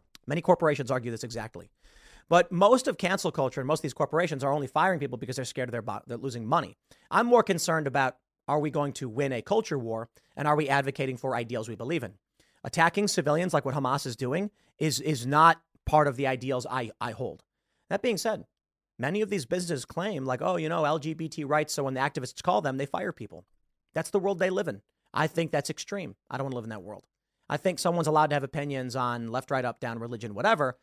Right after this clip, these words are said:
But if you're advocating for terror from Hamas, you're, you're crossing the line as far as I'm concerned.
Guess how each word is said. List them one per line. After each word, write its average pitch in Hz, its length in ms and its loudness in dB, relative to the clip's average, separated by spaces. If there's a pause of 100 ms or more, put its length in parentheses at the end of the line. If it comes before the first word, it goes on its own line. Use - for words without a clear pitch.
(300)
But 160 300 6
if 156 100 0
you're 151 140 -4
advocating 151 500 0
for 135 140 -8
terror 151 540 0 (120)
from 131 200 -2
Hamas, 175 480 2 (340)
you're, 147 220 -6
you're 160 100 -2
crossing 196 380 4
the 139 40 -2
line 139 280 -2
as - 80 -12
far 139 120 -2
as 123 100 -6
I'm 135 120 -4
concerned. 113 300 -10